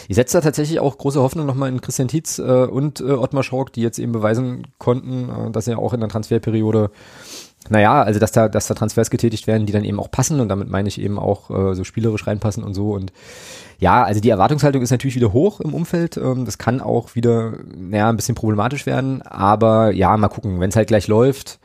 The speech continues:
da kommen wir dann übrigens auch gleich zum nächsten Gegner, ähm, und man ganz gut in die Startlöcher oder aus den Startlöchern kommt vielmehr, <laughs> hoffentlich kommt man noch gut rein,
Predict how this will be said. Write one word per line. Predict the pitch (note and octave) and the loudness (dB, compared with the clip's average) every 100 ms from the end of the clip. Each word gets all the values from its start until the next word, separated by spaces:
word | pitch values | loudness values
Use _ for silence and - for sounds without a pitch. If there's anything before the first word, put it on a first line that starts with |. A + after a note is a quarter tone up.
| _ | _
da | G2 | -6
kommen | G#2+ | -2
wir | G#2+ | 0
dann | G#2+ | 0
übrigens | G2 G2+ | 0 -2
auch | F#2+ | 0
gleich | G#2 - | -2 -2
zum | G2 | -2
nächsten | G2+ - | -4 -2
Gegner, | G2+ A#2 B2 A#2+ A#2 F#2+ | -2 0 2 2 0 0
ähm, | G#2 G#2 G2+ - | 0 0 -4 -6
und | - G2 G2 | -6 -4 -2
man | G2+ G#2 | -2 0
ganz | G2+ - | 0 0
gut | G#2+ A2 | -4 -2
in | |
die | G#2+ | -2
Startlöcher | - F#2+ A2+ G2+ G#2 G#2 | 0 0 0 0 0 0
oder | F#2+ F#2+ | 0 0
aus | G2 | 0
den | A2+ | -2
Startlöchern | G#2 G2 G2+ G2+ | 0 0 -2 -2
kommt | G2+ - | -4 -2
vielmehr, | G2 F#2+ F#2+ | -2 2 2
<laughs> | |
hoffentlich | G2+ G2 F#2 | 2 -2 -6
kommt | G2 | -4
man | F#2+ | -2
noch | F2+ | -2
gut | - - | -4 -4
rein, | G2+ | -6